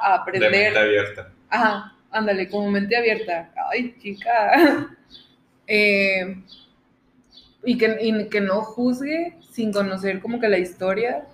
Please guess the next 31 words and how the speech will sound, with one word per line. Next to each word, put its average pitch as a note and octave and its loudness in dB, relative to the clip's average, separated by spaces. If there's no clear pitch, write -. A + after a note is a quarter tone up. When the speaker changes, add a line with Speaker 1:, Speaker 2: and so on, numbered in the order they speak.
Speaker 1:
O G#3+ -4
sea, G#3 8
Speaker 2:
Ok. G#3 -4
Speaker 1:
como G#3+ 0
que F#3+ 2
eso F#3+ -4
es B3 -6
muy C4+ 4
importante. B3 2
Speaker 2:
Pues C#3 0
yo C#3+ -2
creo D3+ 0
que D#3 4
él D3 0
viene C#3+ -4
siendo C#3+ -8
más C#3 -10
como A#2+ -10
de G#2 -14
mente B2 -8
abierta A#2+ -2
también, B2 -18
¿no? - -16
De B2+ -8
Speaker 1:
Ajá, G#3+ 4
creo A#3 4
Speaker 2:
open A3+ -6
Speaker 1:
que, C4+ 2
Speaker 2:
mind. A3+ -2
Speaker 1:
que B3 0
se G3+ -2